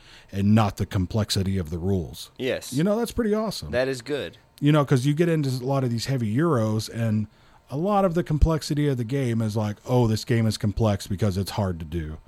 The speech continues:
Speaker 2: Yeah.
Speaker 1: Not it's complex because the game offers such interesting decisions, and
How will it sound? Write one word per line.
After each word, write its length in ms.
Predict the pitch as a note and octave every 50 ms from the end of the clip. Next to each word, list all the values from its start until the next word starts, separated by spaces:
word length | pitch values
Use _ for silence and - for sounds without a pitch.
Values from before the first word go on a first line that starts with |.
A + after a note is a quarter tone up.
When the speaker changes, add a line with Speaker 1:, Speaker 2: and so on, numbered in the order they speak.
| _ _
Speaker 2:
Yeah. 260 | G#2 G#2 A2 G2+ F2+ - - _ _ _ -
Speaker 1:
Not 320 | A2 C3+ C#3 C#3+ C#3+ -
it's 200 | A2+ A2+ - -
complex 580 | - - G#2+ G2 - - A#2 A2 G#2 - - -
because 680 | - A2+ G#2 - - A2+ A2 G#2 G2+ G2 F#2 F2 E2+
the 140 | D#2 F#2 F#2+
game 420 | E2 - - A2 G#2+ G2+ G2+ G#2 -
offers 460 | - G#2 G2+ G2 - - G2+ F#2 F2+
such 260 | - - G#2+ F#2 - F#2+
interesting 500 | G2+ G2+ F#2+ - F2+ - - G#2 F#2 F2+
decisions, 840 | E2 E2 - - A2 G2 F2 E2 F#2+ F#2 F2+ F2+ F2 F2+ E2+ D#2+
and 200 | D#2+ D#2+ D#2 E2+